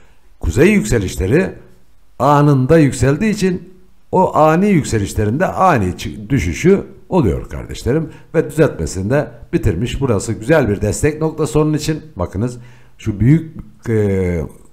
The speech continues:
uzun bir yeşil mumu atmazdan önceki pozisyona geri döndü. Evet. Tek tek bütün coinleri incelemeyeceğim kardeşlerim.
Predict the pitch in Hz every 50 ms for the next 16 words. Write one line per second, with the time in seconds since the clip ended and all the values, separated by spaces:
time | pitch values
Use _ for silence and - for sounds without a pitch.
0 | - - 110 104 120 165 175 165 127 107 95 80 71 - - 87 113 123 123 165
1 | 180 160 131 107 92 85 78 - - 139 - - - 131 135 131 120 104 107 170
2 | 175 165 139 131 113 104 95 - - 95 - 160 175 131 95 - 123 113 113 147
3 | 180 180 - - - - - - - 160 208 208 190 117 87 71 65 60 60 65
4 | - - - - - - - - - - - - - - - - - - - -
5 | - - - - - - - - - - - - - - - - - - - -
6 | - - - - - 80 67 - - - - - - - - - - - - -
7 | - - - - - - - - - - - - - - - - - - - -
8 | 190 190 190 - 107 - - 135 - - 185 175 - 127 107 90 85 90 104 131
9 | 170 170 - - 143 147 143 139 151 147 139 113 95 78 71 69 73 69 69 -
10 | 85 80 71 73 73 - - 92 104 143 160